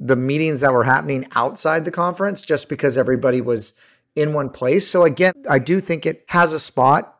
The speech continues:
in marketing, but everything's kinda shifted a little bit, right? 'Cause the trade show could be considered a webinar. Print advertising in certain trade journals, there's a lot more views and reach online.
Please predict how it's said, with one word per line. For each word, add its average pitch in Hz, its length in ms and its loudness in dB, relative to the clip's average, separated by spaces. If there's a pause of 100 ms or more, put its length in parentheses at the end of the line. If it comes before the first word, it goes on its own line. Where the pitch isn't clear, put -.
in 151 180 0
marketing, 190 580 0 (320)
but 160 220 2
everything's 247 560 0
kinda 208 220 -2
shifted 196 420 0
a 123 60 2
little - 160 -6
bit, - 140 -6
right? 139 280 2
'Cause 139 300 2 (280)
the 147 140 0
trade 185 380 2
show 175 200 0
could 156 160 -6
be 156 120 -4
considered 147 640 0 (320)
a 151 60 4
webinar. 147 680 2 (320)
Print 185 340 2
advertising 165 1000 0 (380)
in 147 220 0
certain 160 340 -2
trade 156 320 2
journals, 151 460 -2
there's 131 420 0
a 139 100 2
lot 143 320 2
more 143 280 -2
views 139 560 -2 (340)
and 131 420 0
reach 151 440 -2 (120)
online. 139 640 2